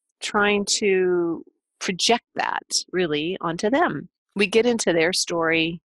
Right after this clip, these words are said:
ourselves and say, "Oh yeah, that's what happened to me. Let me tell you my story." And then we're often talking about ourselves, and they're left standing there like, "Oh, I thought I was sharing," you know, like, they're not really listening to me. So seek first to understand,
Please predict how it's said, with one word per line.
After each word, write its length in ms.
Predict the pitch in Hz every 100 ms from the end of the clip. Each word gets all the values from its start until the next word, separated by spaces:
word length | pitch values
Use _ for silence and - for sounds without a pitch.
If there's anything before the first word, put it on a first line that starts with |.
| _
ourselves 600 | 165 156 - 165 160 156
and 140 | 156 -
say, 300 | 160 151 143
"Oh 100 | -
yeah, 340 | 349 381 359 - _ _ _ _ _ _ -
that's 240 | 147 -
what 100 | 185
happened 240 | 190 190 202
to 60 |
me. 200 | 254 277
Let 120 | 165
me 80 | 175
tell 160 | 180 214
you 140 | 226
my 160 | 262 302
story." 500 | - 160 156 147 -
And 160 | 190 208
then 140 | 240
we're 140 | 285 269
often 340 | 190 196 214
talking 420 | 202 190 - 185
about 240 | 180 170 160
ourselves, 760 | 170 - 320 294 262 311 - - _ _ _ -
and 120 | 269
they're 160 | 294 320
left 180 | 247 -
standing 380 | 226 196 196
there 180 | 190 185
like, 220 | 180 180 -
"Oh, 120 | 294
I 80 | 185
thought 240 | - 190
I 120 | 214
was 140 | 254 185
sharing," 480 | - 165 165 165 156
you 140 | 175
know, 260 | 175 180 220
like, 240 | 202 175 -
they're 120 | 214
not 160 | 220
really 200 | - 196
listening 420 | 175 220 302 254 214
to 60 |
me. 300 | 156 - - _ _ _ _ _ _ _ _ _ _ _ _ _ -
So 180 | 220
seek 460 | 208 - - 277 -
first 380 | - 220 214 -
to 140 | 202 -
understand, 880 | 170 147 - - 285 247 - -